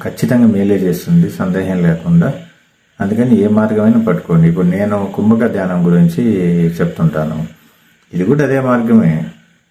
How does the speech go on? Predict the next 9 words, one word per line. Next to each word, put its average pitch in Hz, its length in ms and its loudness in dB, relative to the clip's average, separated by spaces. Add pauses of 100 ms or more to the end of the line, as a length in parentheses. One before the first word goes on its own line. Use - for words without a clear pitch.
(800)
అన్ని 107 240 2
మార్గాల్లో 117 580 0
సైలెన్స్ 113 480 0
అనేది 101 260 -2
ప్రధానం. 82 500 -2 (840)
మౌనంగా 208 380 4
ఉండాలి, 85 520 0 (220)
శూన్యంలో 92 440 0
ఉండాలి, 82 520 0